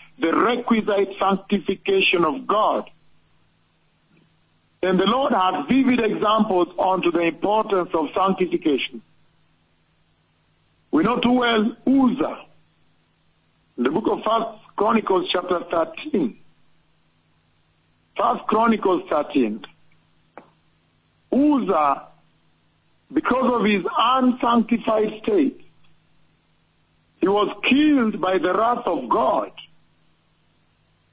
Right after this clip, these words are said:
Uzzah was killed by the wrath of God when he touched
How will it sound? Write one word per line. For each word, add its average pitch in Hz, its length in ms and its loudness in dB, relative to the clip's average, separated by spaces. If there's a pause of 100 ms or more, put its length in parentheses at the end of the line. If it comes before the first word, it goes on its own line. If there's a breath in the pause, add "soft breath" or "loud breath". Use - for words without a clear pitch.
(920)
Uzzah 190 680 0 (480)
was 170 300 0 (240)
killed 180 580 2 (680)
by 220 440 0
the 185 180 -2
wrath 131 380 0 (220)
of 202 240 -2
God 196 440 0 (800)
when 185 220 2
he 180 120 4 (200)
touched - 640 0